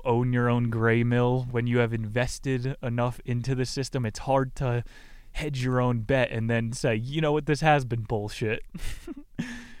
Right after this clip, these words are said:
So they have some really good discussions today because they don't portray Walt with, um,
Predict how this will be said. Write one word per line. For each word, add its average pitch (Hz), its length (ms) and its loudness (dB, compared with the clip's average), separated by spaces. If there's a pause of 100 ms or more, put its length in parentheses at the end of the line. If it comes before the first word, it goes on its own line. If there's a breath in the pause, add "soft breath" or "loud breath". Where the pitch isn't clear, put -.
(160 loud breath)
So 120 80 -4
they 110 200 0
have 120 220 4
some 117 200 -2
really 113 220 2
good 110 180 0
discussions 110 560 -2
today 110 260 0
because 113 380 0
they 127 100 2
don't 151 300 2 (100)
portray 123 680 -2 (580 loud breath)
Walt 117 640 2
with, 113 400 0
um, 107 440 0